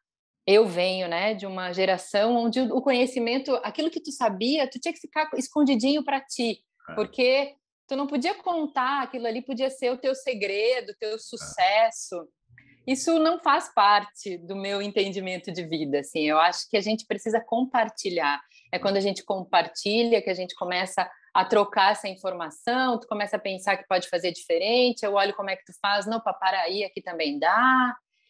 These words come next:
Speaker 1: E aí que a gente avança. Então <laughs>
Speaker 2: Sensacional. Sensacional. Patsy, te agradecer demais pelo seu tempo. Sei que você é muito ocupada.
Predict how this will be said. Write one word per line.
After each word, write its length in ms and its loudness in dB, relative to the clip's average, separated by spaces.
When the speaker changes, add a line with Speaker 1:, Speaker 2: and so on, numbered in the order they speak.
Speaker 1:
E 60 4
aí 120 6
que 60 0
a 60 2
gente 220 2
avança. 680 -2
Então 1000 4
<laughs> 680 -2
Speaker 2:
Sensacional. 1000 -8
Sensacional. 960 -12
Patsy, 680 -6
te 160 -12
agradecer 720 -4
demais 540 -6
pelo 220 -10
seu 240 -12
tempo. 600 -14
Sei 140 -20
que 60 -20
você 200 -10
é 20 -8
muito 240 -10
ocupada. 800 -8